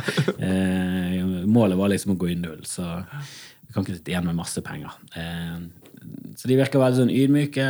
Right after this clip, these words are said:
og hyggelige og veldig sånn ærlige. Og det liker jeg. Det var ikke noen sånne store ord om hvor bra dette kom til å se ut. Det var liksom sånn, «Ja, vi har ikke gjort dette før, men det høres kult ut, da.» Så det kan jo bli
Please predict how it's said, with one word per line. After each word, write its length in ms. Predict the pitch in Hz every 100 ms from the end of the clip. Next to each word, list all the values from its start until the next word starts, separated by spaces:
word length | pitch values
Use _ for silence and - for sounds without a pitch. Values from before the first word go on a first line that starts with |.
| 123
og 220 | 101 101
hyggelige 460 | 101 98 98 92 90 90 90
og 400 | - 90 90 -
veldig 200 | 92 95 95
sånn 100 | -
ærlige. 460 | 123 135 139 135 135 - _ _ _ _ _ _ _ _ -
Og 80 |
det 80 | 123
liker 300 | 92 - -
jeg. 60 | - _ _ - - - _ - -
Det 80 |
var 80 | 117
ikke 220 | - - 95
noen 80 |
sånne 160 | 95 92
store 380 | - 92 90 90
ord 220 | - -
om 60 | 71
hvor 100 | 85 92
bra 160 | - -
dette 160 | 113 - -
kom 140 | 92
til 100 | -
å 60 | 98
se 100 | -
ut. 80 | -
Det 120 | -
var 140 | 98 92
liksom 240 | 107 123 120
sånn, 100 | - - - - - _
«Ja, 140 | 226 226
vi 80 | 180
har 60 |
ikke 100 | 131
gjort 160 | 120 -
dette 160 | 92
før, 220 | - 98 -
men 100 | 117
det 80 |
høres 160 | 113 -
kult 240 | 92 90 -
ut, 120 | -
da.» 80 | - - _ _ _ _ _ - - - - - -
Så 140 | -
det 120 | 185 -
kan 140 | 170
jo 60 | 123
bli 400 | 95 113 101 90